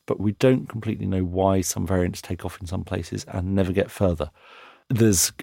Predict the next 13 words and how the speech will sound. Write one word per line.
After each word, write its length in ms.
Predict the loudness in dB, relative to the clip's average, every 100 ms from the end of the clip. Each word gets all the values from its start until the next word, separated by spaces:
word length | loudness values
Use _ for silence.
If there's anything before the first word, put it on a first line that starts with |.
| 2
a 100 | 4
very 240 | 6 6
particular 560 | 2 -2 -2 0 2 6
mix 480 | 6 4 2 -2 2
of 220 | 2 2
vaccinated, 760 | 2 2 2 -2 0 0 0 4
of 100 | 6
unvaccinated, 720 | 6 6 4 2 0 0 0
of 120 | -2
previous 460 | 0 2 4 2 2
immunity, 580 | 0 2 0 -2 -2 -2
of 140 | -4 0
age 480 | 4 6 4 -2 -6